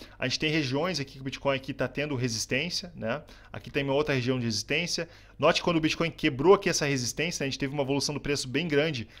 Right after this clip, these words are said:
até esse outro nível aqui. Depois o Bitcoin, após fazer esse topo duplo, ele fez um dump aqui, ó, até esse outro nível aqui, né, do, do C P R, então tendo suporte muito bom, né? E agora, nesse exato momento aqui, pessoal, como a gente pode ver... ó,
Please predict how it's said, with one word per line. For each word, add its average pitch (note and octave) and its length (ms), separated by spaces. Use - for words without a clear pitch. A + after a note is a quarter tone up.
até A#2+ 260
esse D3+ 260
outro D3 460
nível C3 340
aqui. E3+ 380
Depois D#3+ 260
o - 20
Bitcoin, E3+ 280
após D#3+ 260
fazer D3 180
esse C#3+ 180
topo C#3+ 360
duplo, C3+ 440
ele C3 80
fez C#3+ 220
um D3+ 80
dump D#3 340
aqui, E3 240
ó, C#3 100
até D#3 560
esse E3 240
outro D#3+ 280
nível D3 200
aqui, C#3+ 220
né, B2 220
do, A#2+ 220
do A2+ 100
C A#2+ 160
P B2 100
R, D3+ 280
então C#3+ 540
tendo D3+ 160
suporte D3+ 420
muito D#3 240
bom, D3 280
né? G#2 180
E - 80
agora, D3+ 240
nesse - 200
exato F3+ 340
momento E3+ 340
aqui, D#3+ 280
pessoal, A2 380
como A2 180
a - 20
gente B2 120
pode B2+ 220
ver... C#3+ 160
ó, A#2 180